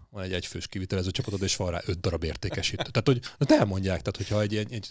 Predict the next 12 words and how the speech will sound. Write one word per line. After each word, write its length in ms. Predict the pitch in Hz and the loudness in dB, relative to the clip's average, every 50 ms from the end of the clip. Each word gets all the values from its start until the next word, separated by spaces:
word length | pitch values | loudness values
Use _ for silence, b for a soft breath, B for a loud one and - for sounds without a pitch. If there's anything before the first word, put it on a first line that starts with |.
| - | -2
technológiai 460 | - - 127 - - 98 92 87 85 85 | 2 2 2 2 2 0 2 0 0 0
cégről 300 | - - 98 90 80 78 | 0 0 0 0 -2 -2
beszélünk, 420 | 80 95 107 - - 127 127 131 | 0 0 0 2 2 2 2 0
akkor 240 | 123 - - 131 131 | -2 -2 0 2 2
ott, 160 | 131 127 B B B B B B | 2 2 B B B B B B
ott 140 | - 123 - | -4 -4 0
van, 320 | 123 123 113 95 90 92 | 2 2 2 2 0 0
ö, 200 | 92 90 90 90 85 B B B B B B B - | 0 0 0 -2 -2 B B B B B B B -12
ö, 160 | 92 87 85 82 82 - - | -10 -8 -8 -8 -10 -12 -16
mit 160 | - 85 - | -18 -16 -14
tudom 280 | - - 87 87 82 85 | -12 -10 -10 -8 -8 -8
én, 260 | 80 78 80 80 | -8 -8 -8 -10